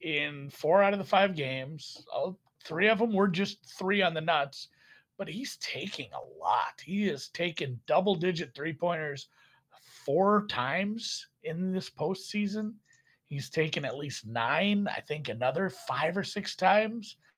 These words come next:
Like, he will take these shots. He's not afraid, and he's a,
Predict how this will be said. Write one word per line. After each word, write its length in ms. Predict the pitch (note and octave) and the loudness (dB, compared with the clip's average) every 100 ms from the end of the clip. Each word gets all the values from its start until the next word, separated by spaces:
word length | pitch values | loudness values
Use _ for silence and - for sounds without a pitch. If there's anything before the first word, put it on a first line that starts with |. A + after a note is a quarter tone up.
| _ - _ - | _ -20 _ -6
Like, 100 | C#3 | -4
he 240 | C3 A#3+ | 2 2
will 440 | F#3 G3 B3+ F#3 | 6 8 8 6
take 420 | C3 - A3 B3+ - | 0 -4 -2 -2 -4
these 200 | D#3 - | -8 -6
shots. 380 | - G3+ - | 0 0 0
He's 200 | - F#3 | -4 -6
not 160 | F3+ G#3+ | 0 0
afraid, 440 | G3+ - A#3 A3+ | -2 -2 2 2
and 140 | G3+ F#3+ | 2 2
he's 220 | G#3 A3+ | 0 4
a, 160 | B3+ | 4